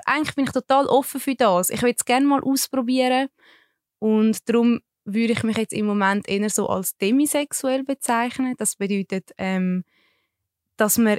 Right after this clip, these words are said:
erst jemanden sexuell attraktiv oder anziehend findet, wenn man auch eine emotionale Beziehung aufgebaut hat zu dieser Person. Und ich glaube, dass,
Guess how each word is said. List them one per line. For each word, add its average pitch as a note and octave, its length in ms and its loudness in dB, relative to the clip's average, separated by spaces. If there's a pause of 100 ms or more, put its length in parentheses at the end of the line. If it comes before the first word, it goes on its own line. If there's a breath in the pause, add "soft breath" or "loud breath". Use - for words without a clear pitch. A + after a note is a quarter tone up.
(120)
erst G#3+ 400 0
jemanden G#3 500 -2
sexuell G#3 480 -2
attraktiv G#3 680 -2
oder G#3 240 -4
anziehend A3+ 440 0
findet, G#3+ 260 0
wenn G3 180 0
man G3 140 0
auch F#3 380 0
eine G3 120 -4
emotionale G3 480 -2
Beziehung A3 360 -2 (100)
aufgebaut C#4 480 -2
hat C#4 160 -4
zu C#4 80 -4
dieser C4 180 -2
Person. B3 580 0 (640 soft breath)
Und G#3+ 320 2
ich A3 100 -2
glaube, A#3+ 280 0
dass, - 300 0